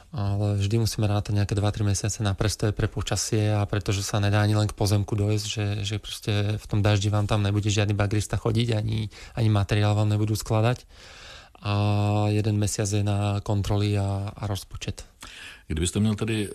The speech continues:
Speaker 2: shrnout na závěr našeho povídání hlavní výhody takových domů, e, kromě toho,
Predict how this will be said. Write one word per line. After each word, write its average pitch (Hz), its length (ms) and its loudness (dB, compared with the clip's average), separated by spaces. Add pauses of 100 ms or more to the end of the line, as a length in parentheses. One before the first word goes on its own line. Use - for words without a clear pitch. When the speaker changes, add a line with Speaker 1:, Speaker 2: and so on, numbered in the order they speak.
(100)
Speaker 2:
shrnout 90 720 0
na 85 120 0
závěr 87 300 0
našeho 92 240 -2
povídání 92 580 0
hlavní 95 260 2
výhody 90 380 2
takových 87 440 -2
domů, 80 520 2
e, 71 40 -4 (480)
kromě 85 260 2
toho, 98 280 4